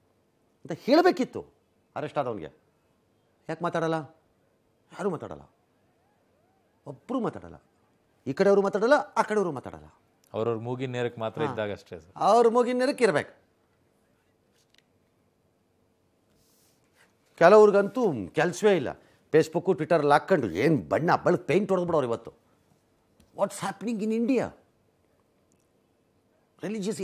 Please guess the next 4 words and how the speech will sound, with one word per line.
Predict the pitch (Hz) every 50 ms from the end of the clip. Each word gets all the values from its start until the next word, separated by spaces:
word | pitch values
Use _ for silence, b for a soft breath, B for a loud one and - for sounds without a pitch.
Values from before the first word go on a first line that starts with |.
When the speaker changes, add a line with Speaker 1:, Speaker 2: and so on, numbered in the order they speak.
| 233
Speaker 1:
intolerance. | 269 247 - 180 190 226 247 285 254 226 175 131 92 - - - - - - - _ _ _ _ _ _ _ _ _ _ _ _ _ _ _ _ _ _ _ _ _ _ _ _ _ _ _ _ _ _ _ _ _ _ _ _ -
India | 156 165 226 220 233 254 254
is | 214 156 - - - - - - -
slipping | - 285 - - 330 330 254 180